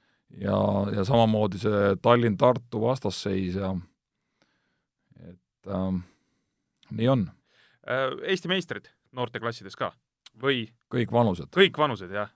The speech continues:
Speaker 1: Aga mis oli võib-olla selline eriti magus, oli see, et, ähm, A-klassis siis, ähm, me olime aasta nooremad ja mängisime,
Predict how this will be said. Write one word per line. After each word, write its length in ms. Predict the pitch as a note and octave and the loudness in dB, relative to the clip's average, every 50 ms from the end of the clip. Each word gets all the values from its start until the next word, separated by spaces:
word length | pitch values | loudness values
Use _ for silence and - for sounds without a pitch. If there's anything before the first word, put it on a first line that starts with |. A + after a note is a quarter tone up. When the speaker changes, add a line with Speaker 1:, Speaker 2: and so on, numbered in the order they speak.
| _ _ _ _ _ | _ _ _ _ _
Speaker 1:
Aga 560 | - G2+ G2+ G2+ G2+ G2 F#2 - - G2+ F#2+ F#2+ G2 G2+ G2 G2+ G2 F#2+ F#2 - _ _ _ _ _ _ _ _ | -6 -2 2 2 2 2 0 -2 0 2 2 4 4 2 2 2 0 0 -2 -4 _ _ _ _ _ _ _ _
mis 320 | - G2 G#2+ B2+ D#3 C#3 - - - - | -10 -4 -2 -2 -2 -2 -4 -4 -4 -2
oli 320 | A2+ G#2+ G#2 G#2+ G#2+ G#2 G2+ | -2 -2 -2 -2 -2 -4 -2
võib-olla 540 | G2+ - - D#3 C#3+ - A2+ A2 G#2 G2+ F#2+ | -2 0 0 0 0 0 0 -2 0 -2 -2
selline 440 | F2+ G2+ A2+ A2 G#2 G2+ F#2+ F#2+ G2+ A#2 | -2 -4 -4 -4 -4 -4 -2 0 0 2
eriti 320 | C3 C3+ A2 F#2 - - | 2 2 0 -2 -4 -4
magus, 500 | G#2 A2 B2 C#3+ C3+ B2+ A2+ F#2+ E2 - | 0 4 4 4 4 2 0 -2 -4 -6
oli 260 | E2 F2 F2 F2+ F2 E2+ | -8 -8 -6 -6 -6 -2
see, 240 | G#2+ A#2 A2 G2+ | -2 -2 0 -2
et, 320 | F2+ - _ _ _ - F2 | -4 -6 _ _ _ -14 -10
ähm, 220 | E2+ E2+ F2 E2+ E2+ F2 _ _ _ _ _ _ _ _ _ _ _ _ _ _ _ _ _ _ _ _ _ _ _ _ _ _ _ _ _ - | -8 -6 -6 -8 -10 -12 _ _ _ _ _ _ _ _ _ _ _ _ _ _ _ _ _ _ _ _ _ _ _ _ _ _ _ _ _ 0
A-klassis 640 | - A#2+ A#2+ A2+ A2+ C3+ D#3 E3+ - - G#2 F#2 - - | 4 6 6 8 8 6 4 4 2 0 -4 -4 -4 -4
siis, 240 | - G#2+ G2 F2 - - - | -4 -4 -4 -4 -6 -6 -2
ähm, 580 | G2+ G2+ G2 G#2 G2+ G2+ G#2 G#2 G2+ F#2+ F2+ F#2 - _ _ _ _ - | -2 0 2 2 2 0 0 0 -2 -4 -6 -8 -12 _ _ _ _ -10
me 100 | - G#2+ | -6 -4
olime 320 | A2 A2 G#2+ G2+ G2 F#2+ F#2+ F#2+ F#2 F#2+ - _ _ | -2 0 0 0 0 0 0 -2 -4 -6 -12 _ _
aasta 340 | - A2+ B2+ C3 A#2 - A2+ | -2 2 2 2 2 0 0
nooremad 500 | G#2+ A#2+ C3 C#3 B2+ F#2 E2 D#2 D2+ C#2 _ _ | 2 4 4 4 4 2 0 -2 -6 -10 _ _
ja 120 | - F#2 | -20 -12
mängisime, 640 | F2+ F#2+ G2+ G#2 G2 F2+ F2 F2+ F#2 F#2+ F#2 F#2 | -8 -4 -2 -2 -2 -2 -4 -4 -2 -2 -2 -2